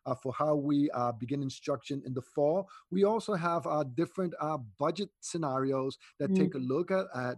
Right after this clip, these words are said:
Speaker 1: different types of budget cuts that we may receive, uh, from the state that take a comprehensive look at our enrollment numbers, uh, for the fall. International enrollment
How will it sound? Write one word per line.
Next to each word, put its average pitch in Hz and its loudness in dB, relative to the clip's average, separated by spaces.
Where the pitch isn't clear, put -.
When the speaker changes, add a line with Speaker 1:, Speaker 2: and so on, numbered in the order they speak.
Speaker 1:
different 151 -4
types - -8
of 110 -10
budget 139 -2
cuts 170 -6
that 143 -4
we 135 -4
may 131 -4
receive, 127 -6
uh, 131 -2
from 127 -8
the 117 -10
state 170 -6
that - -8
take 135 -6
a 120 -10
comprehensive 131 -8
look 156 -4
at 135 -4
our 127 -2
enrollment 139 -6
numbers, 151 -6
uh, 123 -4
for 131 -6
the 120 -14
fall. 185 0
International 156 0
enrollment 135 -2